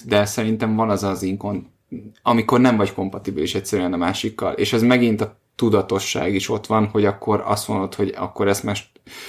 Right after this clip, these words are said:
elengedjük-e, vagy nem engedjük el, vagy igen, a másik hajlandó-e dolgozni, vagy hajlandóak vagyunk ezzel dolgozni, hogy egy kicsit így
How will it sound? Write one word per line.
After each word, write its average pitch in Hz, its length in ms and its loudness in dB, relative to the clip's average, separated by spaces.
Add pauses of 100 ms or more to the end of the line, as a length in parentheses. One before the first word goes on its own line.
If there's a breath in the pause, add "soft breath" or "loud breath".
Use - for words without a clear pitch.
(320 loud breath)
elengedjük-e, 95 1040 2
vagy 95 180 2
nem 87 160 0
engedjük 92 520 -2
el, 131 360 2
vagy 120 400 2
igen, 131 420 2
a 120 80 -4
másik 110 380 0
hajlandó-e 104 580 0
dolgozni, 98 540 -2
vagy 104 140 2
hajlandóak 117 580 2
vagyunk 95 340 2
ezzel 98 340 2
dolgozni, 104 520 0
hogy 104 140 4
egy 101 120 2
kicsit - 320 -6
így - 180 -2